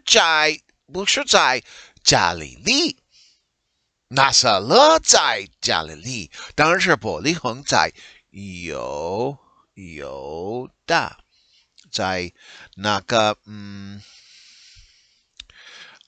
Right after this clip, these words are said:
哈利路亚，哈利路亚，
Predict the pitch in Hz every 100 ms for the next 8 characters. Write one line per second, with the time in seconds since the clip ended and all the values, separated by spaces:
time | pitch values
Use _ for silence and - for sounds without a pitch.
0 | _ - 101 104 85 110 147 123 80 73
1 | 113 - _ _ - - - - - -
2 | - - _ _ _ _ _ _ _ -
3 | _ _ - - - _ 127 123 104 95
4 | 135 160 120 85 76 107